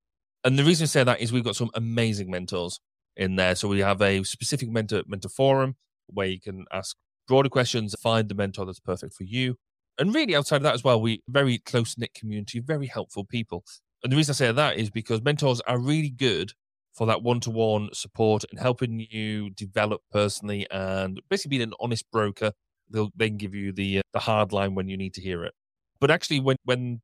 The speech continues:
Ray was asking about virtual coffee meetings and stuff, don't forget the wider network, because a lot of us like coffee, even if it's virtual. And we're all very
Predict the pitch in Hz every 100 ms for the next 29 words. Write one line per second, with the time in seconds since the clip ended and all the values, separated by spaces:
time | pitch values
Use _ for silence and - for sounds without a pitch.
0 | _ - 117 113 120 113 107 101 113 107
1 | 73 92 92 - 131 120 117 110 107 104
2 | 110 104 - _ _ _ _ 123 117 120
3 | 123 101 107 101 107 110 107 104 113 -
4 | - - 95 - 101 - _ _ - 120
5 | 127 107 107 - 110 - 98 _ _ _
6 | _ - 101 98 95 104 101 - 95 _
7 | _ _ - 104 104 104 101 120 127 135
8 | 123 117 107